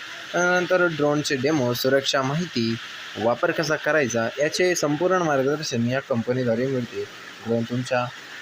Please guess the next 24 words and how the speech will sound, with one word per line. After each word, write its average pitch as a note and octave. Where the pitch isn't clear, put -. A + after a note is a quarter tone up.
अ, D#3+
एफपीओ D#3
किंवा F3
नावावर D#3+
वितरित D#3+
केलं C3+
जातं. D3+
एका F#3+
वर्षाची D#3+
वॉरंटी C#3+
आणि F3
देखभाल D#3
सेवा D#3+
ही E3
दिली D#3
जाते, A#2+
म्हणजेच D#3+
सर्व्हिसिंग, D3
मेंटेनन्स E3+
हा F3
खर्च D#3+
हा B2+
कंपनीकडे C#3
असतो. A2+